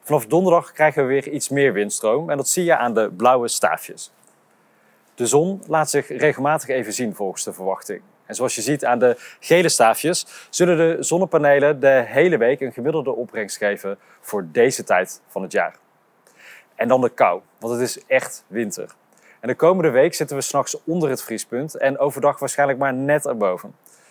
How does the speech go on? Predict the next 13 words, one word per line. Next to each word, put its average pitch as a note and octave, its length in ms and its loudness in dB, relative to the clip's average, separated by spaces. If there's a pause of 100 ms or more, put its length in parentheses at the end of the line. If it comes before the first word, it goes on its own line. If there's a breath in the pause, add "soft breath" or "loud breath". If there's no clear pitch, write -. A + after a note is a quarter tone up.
(140 soft breath)
En B2 100 -8
de C3 60 2
warmtevraag D3 720 0
is - 140 -6
de - 80 -4
komende C#3+ 340 2
week B2 200 2
dus B2 180 -8
ook B2 140 -6
nog B2+ 160 -8
een B2+ 160 -6
stuk - 400 -4
hoger A#2 400 0